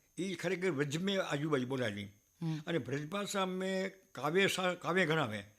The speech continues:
Speaker 1: આ જેની જે કૃષ્ણનો જો ભગવાન જોતો તો આજે એની જે કંઠોપન, કંઠોપા, કાવ્ય જે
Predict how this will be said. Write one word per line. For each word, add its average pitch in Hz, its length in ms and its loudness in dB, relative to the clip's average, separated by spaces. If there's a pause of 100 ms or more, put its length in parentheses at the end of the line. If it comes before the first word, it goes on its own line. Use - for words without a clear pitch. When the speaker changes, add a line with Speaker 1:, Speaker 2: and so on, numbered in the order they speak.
(160)
Speaker 1:
આ 113 120 0
જેની 156 220 0
જે 135 120 4
કૃષ્ણનો 165 600 -4
જો 165 220 0
ભગવાન 147 380 -2
જોતો 143 360 -6 (140)
તો 151 80 -4
આજે 143 220 0
એની 151 240 0
જે 156 80 4 (400)
કંઠોપન, 147 540 -2
કંઠોપા, 147 600 -2 (200)
કાવ્ય 147 280 4
જે 131 400 0